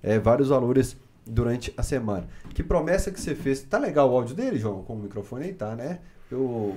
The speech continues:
o pessoal do, do chat aqui também, manda se o áudio tá legal, que meu retorno hoje tá péssimo.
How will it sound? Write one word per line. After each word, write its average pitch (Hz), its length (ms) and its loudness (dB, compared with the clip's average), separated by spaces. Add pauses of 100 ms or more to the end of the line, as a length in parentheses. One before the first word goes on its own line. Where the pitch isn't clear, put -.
o 104 80 -12
pessoal 131 260 -2
do, 117 240 -2
do 107 240 -2
chat 120 300 0
aqui - 100 -16
também, 131 200 -2
manda 170 180 -4
se 175 120 -8
o 151 40 2
áudio 131 180 0
tá 131 80 -2
legal, 120 320 2
que 139 120 -10
meu 143 120 0
retorno 131 420 -2
hoje 135 160 -2
tá 151 140 -4
péssimo. 117 440 -2